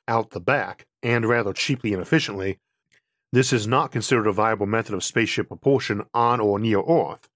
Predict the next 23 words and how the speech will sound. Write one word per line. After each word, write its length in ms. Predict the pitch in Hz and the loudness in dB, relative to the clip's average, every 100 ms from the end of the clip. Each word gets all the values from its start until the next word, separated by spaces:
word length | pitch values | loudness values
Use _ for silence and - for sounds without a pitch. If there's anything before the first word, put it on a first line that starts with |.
| _ | _
or 240 | 127 120 120 | 4 4 4
honestly 440 | 127 113 - 117 | 2 2 0 0
any 140 | 120 107 | 0 0
place 300 | 123 113 - | 0 0 0
people 280 | 113 104 | -2 0
will 120 | 101 98 | 0 0
be 100 | 98 | 0
hanging 320 | 104 90 98 | 0 -2 -2
out 180 | 131 95 | 0 -2
at. 300 | - - - _ _ _ - | -8 -16 -20 _ _ _ 0
Either 300 | 135 135 127 | 2 2 0
closed 420 | - 180 196 151 | 2 2 4 2
or 60 | - | 0
open 240 | 135 123 | 0 -2
cycle 420 | - 117 113 113 120 | 0 0 2 0 0
N 180 | 120 | -2
T 220 | 110 113 98 | -2 -4 -4
Ps 560 | - 135 101 101 - - | -4 -2 0 -2 -4 -8
make 300 | 110 123 123 | 0 0 2
interplanetary 600 | 151 147 143 131 - 117 | 2 2 0 -2 -2 -2
missions 460 | 107 123 - 101 107 | 0 0 0 -4 -2
much 300 | 107 - - | -2 -2 -4
easier, 540 | 147 175 - 98 127 | 2 4 2 -2 -4